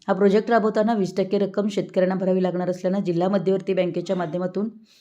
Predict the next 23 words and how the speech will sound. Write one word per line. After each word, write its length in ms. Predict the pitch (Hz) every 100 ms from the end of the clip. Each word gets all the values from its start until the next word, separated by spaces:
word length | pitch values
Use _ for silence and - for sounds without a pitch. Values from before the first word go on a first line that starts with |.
| _ -
कमी 220 | - 240
व्याजदरात 520 | 247 214 208 208 214 -
कर्ज 200 | 202 233
उपलब्ध 340 | 226 185 170
करून 240 | 185 185
देण्यात 300 | 185 175 165
येत 180 | 175 156
आहे. 220 | 151 156 - - _ _ _ _ -
तरी 140 | 175
सेवा 260 | 170 180 196
सोसायटीच्या 540 | 208 208 208 190 196
माध्यमातून 580 | 202 180 175 180 185 190
तातडीनं 420 | 190 175 196 226
प्रस्ताव 320 | 220 185 185 180
पाठवल्यास 500 | 175 180 180 185 190
ते 80 | 180
तातडीनं 360 | 175 170 170 175
मंजूर 320 | 175 185 240
करून 280 | 202 160 143 - _ _ -
प्रत्यक्ष 380 | - 226 226
कामाला 340 | 233 190 185 190
सुरुवात 380 | 190 160 156 160
होईल. 200 | 151